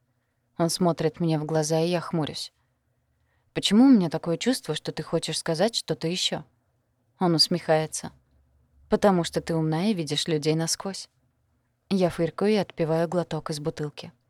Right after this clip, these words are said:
"Так выкладывай, Бишоп". Он кивает и тщательно обдумывает слова перед тем, как заговорить.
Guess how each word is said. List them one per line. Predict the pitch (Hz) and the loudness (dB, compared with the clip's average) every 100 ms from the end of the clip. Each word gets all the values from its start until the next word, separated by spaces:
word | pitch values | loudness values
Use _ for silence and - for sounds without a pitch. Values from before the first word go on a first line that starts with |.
| _ _ _ _ _ _ _ - | _ _ _ _ _ _ _ -2
"Так | - | 0
выкладывай, | 170 170 185 233 226 170 | 0 2 4 6 4 2
Бишоп". | 147 151 - - _ _ _ _ _ _ _ _ _ - | -2 -4 -6 -8 _ _ _ _ _ _ _ _ _ -2
Он | 190 | -2
кивает | 180 196 180 185 - | 2 2 2 2 0
и | |
тщательно | 226 - 160 - 175 170 | -2 2 0 2 0 0
обдумывает | 151 170 165 156 156 | 0 0 0 0 -2
слова | - 160 160 | -2 -2 -2
перед | 175 190 175 | -2 -4 -4
тем, | - 156 | -2 -2
как | 156 151 | -2 -2
заговорить. | 156 151 160 156 - | -2 -2 -4 -6 -12